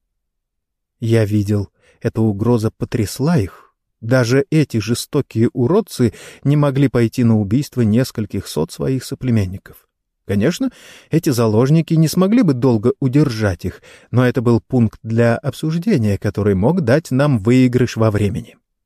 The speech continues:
Я думал, как лучше всего использовать это время, и решил,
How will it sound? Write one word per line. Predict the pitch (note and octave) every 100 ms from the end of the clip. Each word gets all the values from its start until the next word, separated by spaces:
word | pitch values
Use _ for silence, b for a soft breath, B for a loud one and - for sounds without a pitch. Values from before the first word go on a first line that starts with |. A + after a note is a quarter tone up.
| _ _ _ -
Я | A#2 C3+
думал, | C3 C#3+ C#3+ C#3 B B B B
как | D3+ D3+ -
лучше | C3 F3+ - -
всего | D#3+ - D#3+ D3+ B2
использовать | - - B2 G2+ G#2+ G#2+
это | A2 G#2+
время, | G2+ F#2 F#2 - _
и | B2+
решил, | A#2 - G3